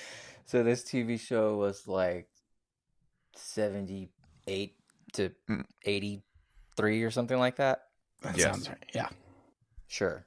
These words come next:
Speaker 1: Uh, yeah, I'll take yes on that one.
Speaker 2: Dealing with a pesky operator in a phone booth.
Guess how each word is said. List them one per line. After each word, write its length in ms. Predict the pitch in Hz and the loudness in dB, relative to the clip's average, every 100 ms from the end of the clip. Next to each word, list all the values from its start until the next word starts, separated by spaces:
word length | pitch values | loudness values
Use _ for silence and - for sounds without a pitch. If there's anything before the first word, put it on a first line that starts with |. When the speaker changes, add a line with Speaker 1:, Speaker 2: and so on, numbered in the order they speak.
| - | 0
Speaker 1:
Uh, 260 | 101 95 - | 2 2 0
yeah, 180 | 113 90 | 0 2
I'll 100 | 95 | 0
take 280 | - - - | -2 -4 -4
yes 280 | 80 - | -6 -4
on 80 | - | -10
that 120 | - | -10
one. 120 | - - - - - _ _ _ _ _ _ _ - - - - - - _ _ - | -12 -16 -20 -20 -20 _ _ _ _ _ _ _ -20 -20 -20 -18 -20 -20 _ _ 4
Speaker 2:
Dealing 320 | 147 208 208 | 8 8 8
with 160 | 175 156 | 6 6
a 40 | |
pesky 440 | - 139 - 196 - | 8 8 8 4 8
operator 600 | 147 156 120 107 107 110 | 10 10 8 8 8 8
in 80 | 113 | 6
a 40 | |
phone 360 | - 170 156 107 | 8 8 8 8
booth. 400 | 95 78 - | 6 4 -6